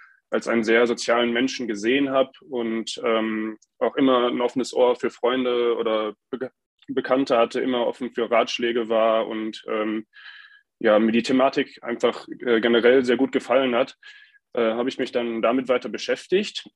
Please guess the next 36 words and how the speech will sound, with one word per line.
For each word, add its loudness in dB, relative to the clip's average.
und -6
hab 0
dann -2
zunächst -6
erstmal 0
über 0
meinen -4
Vater -2
ein -6
Praktikum -4
beim, -4
in -6
einer 0
psychotherapeutischen -4
Praxis -2
gemacht. -2
Und, -2
ähm, -2
das -2
hat 0
mir -2
dann 0
da 4
auch 2
schon -2
ganz -4
gut -4
gefallen, 0
aber 2
ich -4
wollte 0
dann 0
auch -2
den -6
stationären -2
Bereich, -2